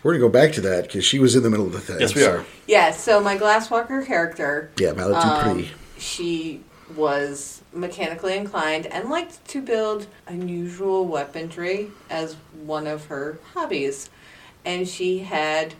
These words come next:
Speaker 3: hand grenades that didn't require a pin. They didn't have one.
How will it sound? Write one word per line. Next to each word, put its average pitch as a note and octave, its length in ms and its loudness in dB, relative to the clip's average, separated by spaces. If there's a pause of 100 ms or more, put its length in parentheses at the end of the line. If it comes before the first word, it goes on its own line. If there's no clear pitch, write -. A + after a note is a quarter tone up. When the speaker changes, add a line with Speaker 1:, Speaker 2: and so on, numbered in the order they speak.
(120)
Speaker 3:
hand A#3+ 360 -4
grenades F3+ 600 -2
that E3 340 -6
didn't G3+ 320 -4
require E3+ 720 0
a E3+ 100 -2
pin. - 500 -10 (180)
They B3+ 120 2
didn't F#4 220 6
have G#3+ 240 2
one. G3+ 260 -2